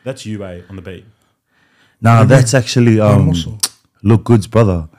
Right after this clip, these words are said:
Speaker 2: by Muscle.
Speaker 1: Oh.
Speaker 2: Yeah,
Speaker 3: Yeah.
Speaker 2: he's a beast too. Shout out by Muscle.
Speaker 1: That's mad, eh?
Speaker 3: Tough.
Speaker 2: He's a bad man, eh?
Speaker 3: In the family, I'm telling you.
Speaker 2: Tougher gang, bro.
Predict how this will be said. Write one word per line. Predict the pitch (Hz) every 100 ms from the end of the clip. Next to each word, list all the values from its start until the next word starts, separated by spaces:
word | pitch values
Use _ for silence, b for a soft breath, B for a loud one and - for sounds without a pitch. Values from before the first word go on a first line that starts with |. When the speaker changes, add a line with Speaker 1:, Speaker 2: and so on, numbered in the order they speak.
| b b b -
Speaker 2:
by | 95
Muscle. | 107 110 92 85
Speaker 1:
Oh. | 82
Speaker 2:
Yeah, | 90 95
Speaker 3:
Yeah. | 92 131
Speaker 2:
he's | 104 110 107
a | 104
beast | 82 113 113 87 -
too. | 113 104 87
Shout | - 110
out | 107 98
by | 101
Muscle. | 107 104 104 104
Speaker 1:
That's | 98
mad, | 98 95 92
eh? | 92 90 87
Speaker 3:
Tough. | 131 127
Speaker 2:
He's | 110 120
a | 113 98
bad | 110 113 110 104
man, | 107 104 98
eh? |
Speaker 3:
In | 95
the | 180
family, | - 202 214 180
I'm | 139 120
telling | - 185 160
you. | 127
Speaker 2:
Tougher | 131 - 110
gang, | 98 101 95
bro. | 98 - 123 120